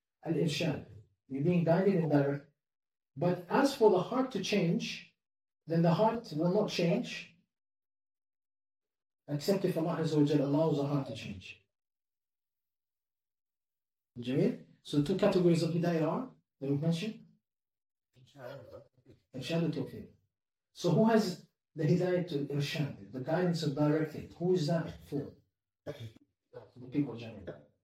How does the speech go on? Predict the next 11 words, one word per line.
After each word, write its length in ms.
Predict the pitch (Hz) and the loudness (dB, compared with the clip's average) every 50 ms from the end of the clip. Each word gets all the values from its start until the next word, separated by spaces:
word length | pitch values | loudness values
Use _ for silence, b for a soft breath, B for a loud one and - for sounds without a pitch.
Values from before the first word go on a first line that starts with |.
| _ _ _ _ - | _ _ _ _ -18
The 60 | - | -12
prophets, 720 | - - 147 147 147 147 143 143 139 - - - - _ _ _ _ _ _ - | -4 -2 -2 -2 0 0 -2 -2 -2 -6 -14 -20 -20 _ _ _ _ _ _ -14
the 80 | 110 | -8
messengers, 800 | 123 147 151 - 156 147 139 139 135 135 135 139 139 - - - _ _ | -6 -6 -4 -4 -4 -4 -4 -4 -6 -6 -8 -8 -10 -12 -14 -20 _ _
and 160 | 131 123 127 | -16 -8 -2
those 200 | 143 143 143 - | 0 0 0 0
who 100 | 143 139 | -2 -6
follow 260 | - - 143 139 135 | -4 -4 -4 -4 -4
them 160 | 131 127 123 120 | -6 -8 -10 -10
in 100 | 123 - | -12 -12
goodness. 520 | 135 123 110 98 - - - - - | -14 -14 -14 -16 -18 -18 -20 -20 -20